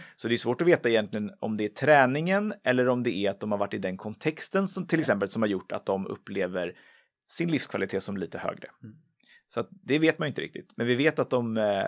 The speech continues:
Speaker 1: mår bättre i alla fall. Och att de har minskad trötthet jämfört, som ett vanligt symptom vid cancerbehandling, jämfört med de som blev uppmanade att mest gå dagliga promenader hemma.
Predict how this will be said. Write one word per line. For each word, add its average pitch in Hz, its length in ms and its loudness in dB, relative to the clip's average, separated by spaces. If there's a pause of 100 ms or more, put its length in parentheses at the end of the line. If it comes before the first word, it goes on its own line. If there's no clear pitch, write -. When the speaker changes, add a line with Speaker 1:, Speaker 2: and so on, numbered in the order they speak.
(120)
Speaker 1:
mår 104 220 -2
bättre 131 380 -6
i - 40 -4
alla - 120 -12
fall. - 180 -18 (200)
Och 101 140 -8
att 104 100 -4
de 98 160 -4
har 98 80 -4
minskad 107 480 -6
trötthet - 640 -12
jämfört, 95 520 -8
som - 140 -6
ett 104 100 -4
vanligt 107 300 2
symptom 98 360 -6
vid 92 140 -8
cancerbehandling, 98 640 -10
jämfört 110 460 2
med 107 120 -4
de 98 200 -2
som 98 160 -8
blev 98 140 -4
uppmanade 107 600 2
att 98 100 -6
mest 110 320 -4
gå 101 140 -4
dagliga - 360 -2
promenader 57 500 -4
hemma. - 240 -12